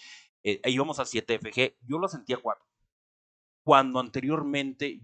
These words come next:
yo lo había, eh, jugado con una de P C que iba a siete y no, hombre, iba pésimo, pésimo.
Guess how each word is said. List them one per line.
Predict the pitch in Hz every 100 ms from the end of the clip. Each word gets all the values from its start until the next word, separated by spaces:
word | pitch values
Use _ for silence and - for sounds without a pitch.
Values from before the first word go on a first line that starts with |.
| 110
yo | 123
lo | 127
había, | 120 123 127 127 120
eh, | 117 110 107 101 98 95 - _ _
jugado | 120 104 113 123
con | 104
una | 107
de | 110
P | - 104
C | - 113 131 - _ _ _ _ _ _
que | 104
iba | 104 113
a | - 107
siete | - 110 107 -
y | 160 95 95
no, | 104
hombre, | 104 95 - - _ _
iba | 110 113 -
pésimo, | 107 - 101 - _ _ _ _
pésimo. | 110 104